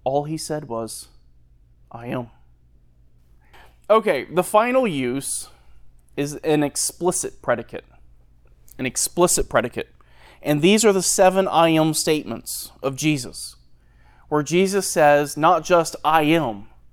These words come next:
but then he tells you what he is. "I am," and then he fills in the blank. These "I am" statements, one, the ones with an explicit predicate,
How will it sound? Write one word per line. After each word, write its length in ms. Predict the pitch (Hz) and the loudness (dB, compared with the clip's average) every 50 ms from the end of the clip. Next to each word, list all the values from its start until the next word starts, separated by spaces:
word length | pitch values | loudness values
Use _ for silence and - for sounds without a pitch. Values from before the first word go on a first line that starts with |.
| _ - - _ _ _ - - | _ -20 -20 _ _ _ -12 -4
but 140 | - 139 139 | -4 -2 -2
then 100 | 151 156 | 0 0
he 120 | 151 147 | 0 -2
tells 460 | - - - - 185 185 180 165 156 | -2 -4 0 2 2 2 2 -2 -4
you 120 | 151 147 131 | -6 -6 -4
what 180 | 127 131 127 | -4 -6 -6
he 280 | 123 - 127 117 110 95 | -6 -10 -10 -10 -10 -10
is. 400 | 76 - - - - - - - - _ - - _ _ _ _ _ _ _ _ _ _ _ _ _ _ _ - - | -12 -14 -18 -20 -18 -18 -18 -20 -20 _ -20 -20 _ _ _ _ _ _ _ _ _ _ _ _ _ _ _ -6 2
"I 200 | - 147 160 165 | 4 6 6 6
am," 300 | 165 160 156 156 151 147 | 6 6 6 6 4 4
and 140 | 139 135 139 | 2 2 2
then 60 | 143 139 | 2 2
he 80 | 135 | 2
fills 340 | 135 - 165 151 151 147 139 | 2 4 4 6 6 4 2
in 80 | 151 151 | 0 0
the 80 | 143 135 | 0 0
blank. 460 | 143 147 139 123 - - - - - - - - - - - - - - _ _ _ _ - - _ _ _ - _ - _ _ _ _ _ _ _ _ _ _ _ _ _ _ _ _ _ _ _ _ _ - _ _ _ _ - _ - _ - _ _ _ _ _ _ _ _ _ _ _ _ _ _ - _ _ _ _ _ - _ _ _ _ _ _ _ _ _ _ - _ - - | 0 0 -2 -2 -6 -10 -18 -18 -10 -6 -6 -6 -6 -8 -16 -20 -20 -20 _ _ _ _ -20 -20 _ _ _ -20 _ -20 _ _ _ _ _ _ _ _ _ _ _ _ _ _ _ _ _ _ _ _ _ -20 _ _ _ _ -20 _ -20 _ -20 _ _ _ _ _ _ _ _ _ _ _ _ _ _ -20 _ _ _ _ _ -20 _ _ _ _ _ _ _ _ _ _ -20 _ -18 -10
These 320 | 143 147 185 208 226 226 196 | -2 0 2 2 2 0 0
"I 240 | - 175 180 180 175 | -2 -2 0 0 0
am" 200 | 175 175 185 185 | 0 0 0 -2
statements, 520 | - - 135 120 120 120 127 127 - - | -4 -4 -6 -6 -6 -6 -10 -12 -14 -14
one, 420 | - 139 147 147 151 156 160 - | -10 -4 -2 0 0 0 -2 -2
the 80 | - 143 | -4 -2
ones 280 | 139 147 151 160 156 - | 0 0 0 0 -2 -4
with 120 | 151 143 | -8 -8
an 80 | 139 131 | -8 -8
explicit 560 | 127 - - - - 160 151 - - - - | -8 -10 -10 -6 -6 -6 -6 -6 -10 -12 -8
predicate, 580 | - - 147 147 147 - - 127 95 - - | -2 0 0 0 -2 -4 -8 -10 -10 -10 -12